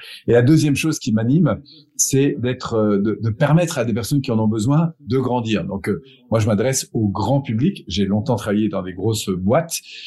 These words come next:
mais tu vois, j'ai lâché les grosses entreprises pour aller plutôt vers du grand public,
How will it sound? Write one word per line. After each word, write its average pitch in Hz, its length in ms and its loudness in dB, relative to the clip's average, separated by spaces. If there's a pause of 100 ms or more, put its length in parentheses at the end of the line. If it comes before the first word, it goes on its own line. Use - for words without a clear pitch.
(240)
mais 101 80 4
tu 135 100 0
vois, 135 80 4
j'ai 123 140 0
lâché 127 320 0
les 127 100 0
grosses 107 220 0
entreprises 120 500 0
pour 107 140 0
aller 107 140 0
plutôt 143 300 -2
vers 117 140 2
du 104 80 2
grand 104 140 2
public, 117 420 0